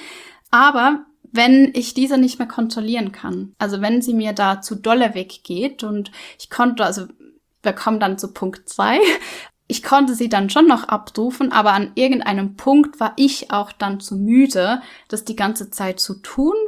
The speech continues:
so dass wir dann Umgebungsmanagement gemacht haben im Sinne von, du kommst jetzt an die Leine und wir spazieren jetzt da einfach gemeinsam an der Leine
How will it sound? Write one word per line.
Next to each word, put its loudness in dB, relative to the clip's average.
so -2
dass -2
wir 2
dann 0
Umgebungsmanagement -2
gemacht -10
haben -4
im -4
Sinne -4
von, -4
du -10
kommst 2
jetzt -2
an 2
die 0
Leine -2
und -4
wir -4
spazieren -8
jetzt -8
da -4
einfach -8
gemeinsam -6
an -2
der -4
Leine -2